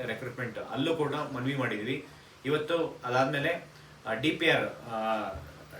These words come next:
ಡಿ ಪಿ ಆರ್ ಸೆಕ್ರೆಟರಿ ಜಗದೀಶ್ ಸರ್ ಹತ್ರ ಮನವಿ ಮಾಡ್ಕೊಂಡು ಈ ತರ ಸಮಸ್ಯೆ ಆಗ್ತಾ ಇದೆ ಅಂತ ಹೇಳಿದಾಗ ಇದನ್ನೆಲ್ಲ ಸರಿಪಡಿಸ್ತೀನಿ ಅಂತ ಒಂದು ಭರವಸೆ ಹೇಳಿದ್ದಾರೆ.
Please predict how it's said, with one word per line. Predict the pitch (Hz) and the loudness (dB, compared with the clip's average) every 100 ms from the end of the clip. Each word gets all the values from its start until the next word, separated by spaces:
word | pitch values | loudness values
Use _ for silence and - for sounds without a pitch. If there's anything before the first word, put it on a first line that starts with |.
| 123 | -6
ಡಿ | 139 | -2
ಪಿ | 139 | 2
ಆರ್ | 165 | 2
ಸೆಕ್ರೆಟರಿ | 156 127 143 143 143 | 0 -2 -2 -2 -2
ಜಗದೀಶ್ | - 113 147 - | -2 0 0 0
ಸರ್ | 143 | 2
ಹತ್ರ | 131 123 131 | 2 0 -2
ಮನವಿ | 113 135 | 0 0
ಮಾಡ್ಕೊಂಡು | 151 135 127 131 131 131 | 2 0 0 -2 -2 -2
ಈ | 127 | -2
ತರ | 135 135 | -2 -2
ಸಮಸ್ಯೆ | 123 131 143 135 | -2 -2 0 2
ಆಗ್ತಾ | - - 127 | 2 2 -2
ಇದೆ | 120 | -2
ಅಂತ | 117 113 | -2 -4
ಹೇಳಿದಾಗ | 107 113 135 - - - - - | -2 0 0 -2 -6 -16 -10 -2
ಇದನ್ನೆಲ್ಲ | 143 160 175 165 175 - - - | 2 4 4 6 4 4 -4 0
ಸರಿಪಡಿಸ್ತೀನಿ | 139 185 160 156 - 147 | 2 4 4 2 0 0
ಅಂತ | 143 139 | 0 0
ಒಂದು | 139 135 131 131 | 0 0 0 0
ಭರವಸೆ | - 135 143 135 | 2 4 4 2
ಹೇಳಿದ್ದಾರೆ. | 123 131 113 - - | 2 4 4 2 -2